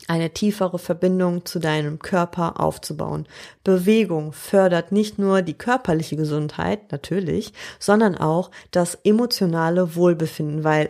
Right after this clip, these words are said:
Emotionen wollen bewegt werden. Sie kommen, sie bleiben, sie gehen und das ist wirklich einfacher, wenn wir ein bisschen in Bewegung bleiben. Und drittens,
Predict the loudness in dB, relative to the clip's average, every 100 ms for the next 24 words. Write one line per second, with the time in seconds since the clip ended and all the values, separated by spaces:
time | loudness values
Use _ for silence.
0 | 2 4 4 0 0 2 2 0 -4 -16
1 | -20 -12 -6 4 6 6 2 0 -4 -12
2 | _ -2 4 6 6 2 0 0 -2 -4
3 | 0 0 2 4 4 4 0 -4 _ _
4 | _ -6 -2 2 4 4 2 0 -6 -6
5 | -2 -2 2 4 4 2 -2 -2 0 2
6 | 0 -2 _ 2 2 -4 -4 -2 0 0
7 | -2 -4 -2 -2 -2 -6 -4 0 0 -2
8 | -12 -20 -2 0 2 -2 -2 -4 -4 -4
9 | -4 -4 -4 -4 -6 -2 -2 0 -4 -6
10 | -10 -10 -12 -14 -18 -20 -20 -20 _ _
11 | _ 2 4 4 2 2 -8 -8 -14